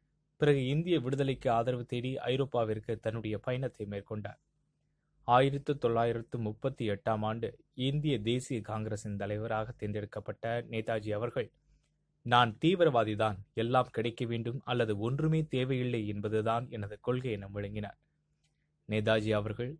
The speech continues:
தலைவரானதும் ரவீந்திரநாத் தாகூர் அழைத்து அவருக்கு பாராட்டு விழா நடத்தியதோடு மட்டுமல்லாமல் நேதாஜி என்ற பட்டத்தையும் அவருக்கு வழங்கினார்.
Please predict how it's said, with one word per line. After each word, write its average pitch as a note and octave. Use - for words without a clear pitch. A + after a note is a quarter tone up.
தலைவரானதும் A2
ரவீந்திரநாத் B2
தாகூர் G#2
அழைத்து G#2+
அவருக்கு A2
பாராட்டு C#3
விழா A2
நடத்தியதோடு G#2
மட்டுமல்லாமல் G#2+
நேதாஜி D3
என்ற G#2+
பட்டத்தையும் A2
அவருக்கு G2+
வழங்கினார். G#2